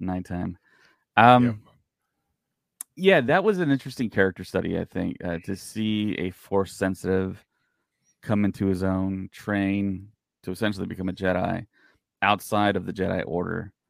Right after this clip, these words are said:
Speaker 1: and just kind of learn, make mistakes, and grow up beside Sabine, a Mandalorian. And she was skilled. She was skilled with the, with the dark saber. Of course, we all know she's skilled with the, with the lightsaber. Um,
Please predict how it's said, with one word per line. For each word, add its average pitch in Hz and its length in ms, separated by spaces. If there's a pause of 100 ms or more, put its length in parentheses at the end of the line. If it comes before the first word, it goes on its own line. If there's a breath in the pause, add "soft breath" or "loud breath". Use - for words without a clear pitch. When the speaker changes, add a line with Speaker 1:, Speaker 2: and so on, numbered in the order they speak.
(360)
Speaker 1:
and 92 160
just 92 180
kind 95 220
of 92 160
learn, 95 480
make 95 180
mistakes, - 960
and 95 160
grow 95 240
up 90 80
beside 95 560 (840)
Sabine, 110 600
a 101 40
Mandalorian. 98 1000 (440)
And 92 300
she - 180
was 143 180
skilled. 92 460
She - 80
was 92 140
skilled 95 260
with 90 120
the, 82 200
with 90 160
the 101 80
dark 95 280
saber. 95 440 (400)
Of - 80
course, 95 200
we 92 60
all 90 120
know 92 120
she's 87 200
skilled 92 260
with 90 160
the, 85 300
with 80 140
the 90 60
lightsaber. 92 760 (580)
Um, 92 400